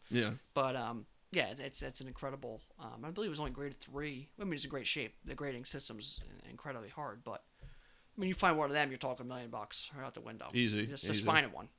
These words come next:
Speaker 1: Yeah.
Speaker 2: It's like, "Oh, here it is. Here's a million bucks." It's
Speaker 1: Yeah.
Speaker 2: done right there. You got it. You're just like, "All right, I'm all right."
Speaker 1: Yeah, when I read the article, I believe there was only fifty or sixty known at all. So if you have one, even if it's a little tarnished and could be graded to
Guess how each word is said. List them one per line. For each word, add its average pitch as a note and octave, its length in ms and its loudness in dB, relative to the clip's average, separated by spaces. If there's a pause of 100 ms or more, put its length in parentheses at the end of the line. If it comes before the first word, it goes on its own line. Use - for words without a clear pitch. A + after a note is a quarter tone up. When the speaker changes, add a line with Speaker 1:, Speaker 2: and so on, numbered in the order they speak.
Speaker 1:
Yeah. A2 200 4
Speaker 2:
It's - 80 -4
like, G#3 120 -6
"Oh, C4+ 160 8
here B3 140 8
it G3+ 60 4
is. G3+ 140 2
Here's G3 120 -2
a F3+ 40 -4
million E3+ 180 0
bucks." - 300 -2 (240)
It's C3+ 100 8
Speaker 1:
Yeah. C3+ 100 12
Speaker 2:
done D3 240 6 (140)
right D#3 160 -2
there. D#3 120 0
You A2+ 140 -10
got C3 220 -2
it. - 180 -10
You're D3+ 140 -2
just C#3+ 180 -4
like, G3 80 -2
"All B3+ 60 2
right, G3+ 180 4
I'm A3 100 0
all E3+ 80 -4
right." F#2 180 -8 (140)
Speaker 1:
Yeah, C#3 140 10
when C3+ 160 10
I - 40 10
read C#3 180 12
the C3+ 80 8
article, C3 360 12
I A2+ 40 8
believe B2+ 240 8
there B2+ 60 6
was A2+ 120 4
only A2+ 260 4 (120)
fifty - 380 6
or A2+ 60 8
sixty A2 320 4
known G#2+ 440 4 (240)
at - 80 0
all. A2 360 6 (120)
So A2 200 2
if G#2+ 100 0
you C3 100 8
have A#2+ 200 10
one, A2 160 4
even A#2 160 6
if A#2 120 4
it's A2+ 100 0
a - 20 2
little A2+ 220 4
tarnished A#2 500 4
and G#2 240 0 (380)
could A2+ 100 -2
be A#2 80 4
graded A2 460 4
to G2+ 260 4